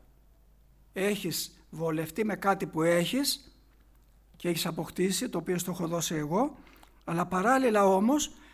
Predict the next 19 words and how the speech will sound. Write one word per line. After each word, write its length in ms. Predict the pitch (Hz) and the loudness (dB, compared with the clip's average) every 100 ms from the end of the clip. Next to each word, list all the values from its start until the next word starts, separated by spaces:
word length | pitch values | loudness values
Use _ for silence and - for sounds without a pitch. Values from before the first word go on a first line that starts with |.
| - | -18
χάρη 440 | - 220 269 277 | -6 0 2 2
αυτού 300 | 247 - 254 | 2 2 -2
που 100 | 190 | 2
έχεις, 360 | 208 233 247 269 | 4 4 2 -2
ταλαιπωρείσαι. 760 | 269 262 254 262 247 - 135 - - _ _ _ _ _ _ - _ _ _ _ _ _ _ _ | 0 2 4 6 6 2 -4 -12 -20 _ _ _ _ _ _ -20 _ _ _ _ _ _ _ _
Τι 120 | 226 | 0
είπαμε 280 | 226 196 185 | 0 0 -2
προηγουμένως; 640 | 180 180 185 240 320 311 - - - - | -2 -2 0 0 0 0 -8 -20 -20 -12
Ότι 200 | 170 190 | -10 -6
λέει, 220 | 208 226 | -2 0
αν 200 | 208 269 | 0 0
το 100 | 254 | -4
φαγητό 420 | 196 202 190 220 | -4 -4 -4 -6
το 100 | 202 | -6
οποίο 400 | 180 208 180 165 - | -6 -4 -4 -4 -6
φας 300 | 185 180 151 | -4 -4 -4
δεν 100 | 175 | -6
είναι 140 | 180 | -6
καθαρό, 640 | 170 156 156 196 302 - | -8 -6 -4 -2 -4 -6